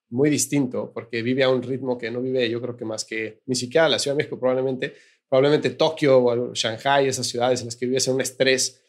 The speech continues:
que no quieres hablar con nadie y tienes que llegar a la siguiente cosa. Entonces, todo ese tipo de cosas crean ciertas necesidades para negocios que van creciendo en esa ciudad, ¿no? Pero cuéntame cómo fue, o sea, primero, ¿cómo es esta analogía? ¿En qué la utilizas tú, eh, para anal-, para analizar oportunidades y negocios?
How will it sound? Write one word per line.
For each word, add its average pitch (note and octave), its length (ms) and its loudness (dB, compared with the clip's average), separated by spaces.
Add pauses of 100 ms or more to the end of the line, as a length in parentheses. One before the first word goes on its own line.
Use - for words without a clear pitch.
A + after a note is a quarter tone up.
(160)
que C3+ 100 2
no C3 80 2
quieres B2+ 180 -2
hablar B2+ 260 2
con A#2+ 160 -2
nadie C3 240 0
y B2 80 2
tienes B2+ 200 -2
que - 80 -14
llegar A#2+ 140 -4
a - 40 0
la B2+ 40 0
siguiente B2+ 240 -4
cosa. C#3 160 -4 (200)
Entonces, - 340 -2 (100)
todo F#3 100 6
ese F3 100 4
tipo E3+ 200 2
de D3+ 80 2
cosas D#3+ 320 4
crean D#3 540 2
ciertas D3 360 2
necesidades C3 580 2
para A#2 200 0
negocios A#2+ 720 -2 (120)
que B2+ 120 -2
van B2+ 220 2
creciendo B2 400 -2
en A2+ 80 -4
esa - 140 -4
ciudad, G#2+ 240 -8
¿no? B2+ 120 -8
Pero B2+ 260 4 (320)
cuéntame A3+ 400 4
cómo G3+ 220 4
fue, F3+ 560 4
o C#3 60 0
sea, - 180 2
primero, G3 520 4
¿cómo F3+ 240 6
es E3+ 140 4
esta D#3+ 160 0
analogía? C#3 720 2
¿En C3 220 -6
qué D3+ 140 4
la D3+ 100 4
utilizas C3 640 -2
tú, C3 360 -2 (320)
eh, A#2+ 220 4
para A#2+ 220 2
anal-, A#2+ 340 -2
para B2+ 160 4
analizar B2 320 2
oportunidades B2 640 0
y - 20 -6
negocios? B2+ 500 2